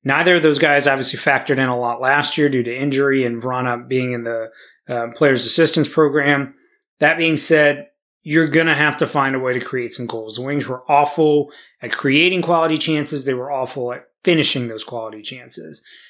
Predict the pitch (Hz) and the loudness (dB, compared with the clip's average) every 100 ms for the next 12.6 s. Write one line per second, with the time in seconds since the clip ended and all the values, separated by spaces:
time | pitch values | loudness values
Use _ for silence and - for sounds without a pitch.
0 | _ - 156 - 160 143 151 156 147 143 | _ -2 -2 2 2 2 2 4 4 4
1 | 160 170 196 202 190 _ - 143 147 135 | 4 4 2 0 -4 _ -8 0 2 4
2 | 127 151 - 165 - 165 156 147 143 - | 2 0 2 0 0 0 4 4 2 -2
3 | 135 143 143 127 - 139 165 185 208 202 | 0 0 0 -4 0 2 2 2 -2 -6
4 | _ - _ _ 131 127 131 147 147 131 | _ -20 _ _ -2 -2 -2 -2 -2 2
5 | 147 156 - 165 143 - - - - 156 | 0 2 2 2 2 -2 -12 -12 -2 4
6 | 160 156 156 143 - 151 139 131 127 - | 4 6 6 4 2 2 2 0 -6 -4
7 | 156 135 143 143 135 139 156 - 160 151 | -2 2 0 0 2 2 2 0 0 0
8 | 165 165 135 - 127 123 123 - 147 156 | 0 0 -2 -2 -2 -2 -4 0 2 4
9 | 151 147 143 - - _ _ 160 175 - | 4 2 -2 -10 -20 _ _ 2 2 2
10 | 147 131 131 139 135 139 131 151 170 165 | 0 0 2 2 4 4 4 2 2 0
11 | 143 123 139 139 143 151 139 127 120 - | 0 2 0 0 -2 -2 -4 -4 -8 -6
12 | 151 - 131 135 139 135 | -6 0 2 4 2 -2